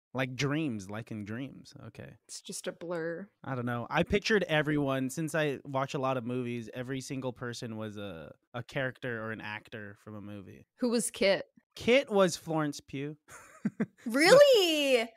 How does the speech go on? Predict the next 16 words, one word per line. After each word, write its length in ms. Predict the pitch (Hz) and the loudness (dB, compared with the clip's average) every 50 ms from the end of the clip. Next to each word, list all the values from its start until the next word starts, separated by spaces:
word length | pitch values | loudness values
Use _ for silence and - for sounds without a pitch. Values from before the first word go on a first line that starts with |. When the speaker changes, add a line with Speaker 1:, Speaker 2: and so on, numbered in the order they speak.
| _ _ | _ _
Speaker 1:
But 80 | - 160 | 2 4
I 100 | 175 185 | 6 6
just 240 | 196 165 190 185 - 196 | 6 4 2 2 2 4
watched 240 | 185 175 165 - | 4 4 2 2
Oppenheimer, 680 | 151 139 147 147 - 135 127 127 120 120 113 113 110 110 | 0 0 0 0 -2 -4 -4 -4 -4 -4 -4 -6 -6 -8
so 340 | - - 120 113 110 110 107 104 | -8 -8 -6 -6 -6 -6 -8 -8
her 140 | 127 120 | -8 -8
face 260 | - - 131 123 117 127 | -8 -8 -8 -8 -8 -8
is 80 | 113 | -10
kind 180 | - 135 127 120 | -8 -6 -6 -6
of, 100 | 110 101 | -8 -8
like, 260 | 104 104 101 - - - - | -10 -12 -12 -12 -14 -14 -12
burned 380 | 120 127 123 107 147 139 131 131 | -10 -10 -4 0 0 2 2 0
into 140 | 139 127 - - | -2 -4 -4 -4
my 240 | 135 127 123 120 117 113 - | -2 0 0 0 0 -2 -6
subconscious. 580 | - 113 - 123 120 117 113 - 113 107 104 | -10 -12 -10 -8 -8 -8 -8 -8 -10 -10 -10